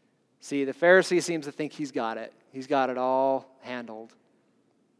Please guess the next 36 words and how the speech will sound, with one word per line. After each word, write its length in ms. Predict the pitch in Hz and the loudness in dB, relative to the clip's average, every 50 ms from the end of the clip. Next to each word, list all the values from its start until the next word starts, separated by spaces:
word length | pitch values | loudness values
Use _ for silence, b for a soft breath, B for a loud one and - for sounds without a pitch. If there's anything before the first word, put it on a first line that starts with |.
| _ _ _ | _ _ _
And 120 | - 120 123 | -14 -8 -4
that's 200 | 131 135 139 - | -2 -4 -2 -2
why 140 | - 139 131 | -4 -4 -4
he 100 | 123 131 | -4 -6
wasn't 300 | 131 131 127 123 123 123 | -8 -10 -10 -12 -12 -14
justified 500 | 127 127 120 - 127 - - 120 117 117 | -14 -16 -16 -16 -16 -12 -10 -10 -10 -12
before 260 | - 117 - 131 123 | -14 -18 -16 -16 -16
God. 360 | 120 120 120 117 117 117 107 98 _ _ _ _ _ _ _ _ _ _ _ _ _ _ _ _ _ _ _ _ _ _ _ _ - | -12 -10 -10 -10 -10 -10 -12 -16 _ _ _ _ _ _ _ _ _ _ _ _ _ _ _ _ _ _ _ _ _ _ _ _ -10
See, 80 | 135 139 | -10 -8
the 80 | 127 | -8
tax 340 | 120 - 151 160 190 196 - | -6 0 4 4 4 4 2
collector, 460 | - 170 165 160 156 156 - 160 151 | 2 4 4 4 4 4 0 -2 0
he 280 | 139 160 175 185 185 - B B B B B | 0 2 2 2 0 -2 B B B B B
understood 480 | 165 165 185 202 202 - - 190 185 170 | 2 6 6 6 6 6 4 2 4 4
his 160 | 180 170 - | 4 4 2
standing 380 | - - 165 156 156 156 156 | 2 4 6 6 6 4 2
with 140 | 156 151 - | 0 -2 0
God. 300 | - 156 147 143 131 127 | 4 6 8 8 6 4
He 180 | - 156 170 196 | 2 2 4 6
understood 760 | 196 202 185 180 - - - - 190 180 160 147 139 - - - b b b b b b b b b b b b | 6 6 4 0 -4 -4 -2 2 4 6 6 6 4 2 -2 -8 b b b b b b b b b b b b
that 80 | - 131 | -6 -4
he 80 | 139 | -2
was 140 | 151 151 147 | -2 -2 -2
a 60 | 156 | -2
sinful 360 | 151 - 165 160 160 - 190 170 | -2 -2 -2 -2 0 0 0 0
man. 320 | 156 139 127 127 131 127 - - - | 2 0 -2 -2 -4 -6 -10 -18 -20
He 180 | - - 151 | -14 -12 -10
needed 400 | 147 147 147 151 165 175 170 170 | -8 -4 -2 0 2 4 4 2
forgiveness. 880 | - - - 143 120 139 139 131 113 120 110 104 95 - - - - - - _ _ _ _ _ _ _ _ _ _ _ _ _ _ _ _ _ _ _ _ | 2 -2 -10 -8 -4 -4 -4 -4 -4 -8 -14 -14 -14 -14 -14 -14 -14 -18 -20 _ _ _ _ _ _ _ _ _ _ _ _ _ _ _ _ _ _ _ _
There 120 | - 135 | -8 -8
was 140 | 135 127 117 | -6 -6 -2
nothing 300 | 139 156 165 170 196 180 170 | 2 4 4 4 4 2 0
that 80 | 170 | 0
he 120 | 147 160 165 | 0 0 0
could 140 | 160 156 135 | -2 -2 -2
do 400 | 143 156 147 147 147 143 135 | -2 -2 0 0 0 -2 -4